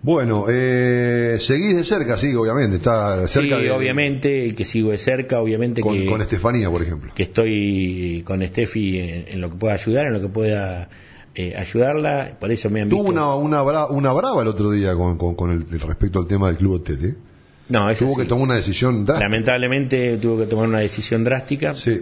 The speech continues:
Speaker 2: pero, eh, son cosas que a veces, eh, que duelen porque, eh, yo creo que, que no,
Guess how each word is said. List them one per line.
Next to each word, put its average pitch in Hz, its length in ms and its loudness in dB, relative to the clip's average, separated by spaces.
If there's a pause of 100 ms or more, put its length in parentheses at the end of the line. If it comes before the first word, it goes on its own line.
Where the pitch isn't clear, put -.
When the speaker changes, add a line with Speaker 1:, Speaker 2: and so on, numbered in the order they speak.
(180)
Speaker 2:
pero, 98 380 -4 (960)
eh, 80 520 -6 (920)
son 113 200 -2
cosas 110 260 0
que 117 100 -2
a 113 40 2
veces, 123 560 -2
eh, 90 540 -4 (220)
que 95 100 -6
duelen 151 520 0
porque, 85 880 -2 (500)
eh, 82 200 -8
yo 101 120 -4
creo 98 240 0
que, 80 500 -4 (300)
que 87 120 -8
no, 98 180 -4